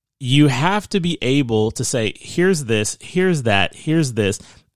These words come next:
You have to be able to speak the language and understand what's going on. And I think that's such an aspect of business that people have looked beyond,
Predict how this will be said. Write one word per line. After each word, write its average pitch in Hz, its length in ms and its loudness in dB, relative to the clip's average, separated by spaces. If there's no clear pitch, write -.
You 131 140 2
have 165 120 2
to 160 60 -6
be 170 140 2
able 151 220 0
to 117 60 -2
speak - 360 -4
the 139 100 -4
language 123 400 -2
and 107 280 -8
understand 135 880 -2
what's 107 220 -4
going 117 360 -2
on. 156 340 -4
And 120 180 -4
I 135 120 0
think 160 300 -2
that's 139 200 0
such - 520 0
an 123 220 -4
aspect 123 800 -4
of 110 560 0
business 165 540 2
that 107 400 -2
people 151 320 -2
have 107 180 -2
looked 127 340 -6
beyond, 107 640 -2